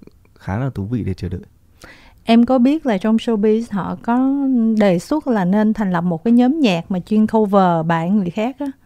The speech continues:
Speaker 2: Một cái nhóm là có Ninh Dương Lan Ngọc nè, có Sam nè,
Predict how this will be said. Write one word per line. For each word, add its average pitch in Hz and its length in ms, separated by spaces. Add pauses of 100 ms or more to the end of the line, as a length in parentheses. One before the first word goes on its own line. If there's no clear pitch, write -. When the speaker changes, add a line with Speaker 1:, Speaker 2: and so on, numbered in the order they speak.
(560)
Speaker 2:
Một 180 140
cái 240 100
nhóm 240 340
là 233 160
có 226 340
Ninh 254 240
Dương 220 180
Lan 202 220
Ngọc 165 260
nè, 170 160 (480)
có 233 160
Sam 214 580
nè, 175 200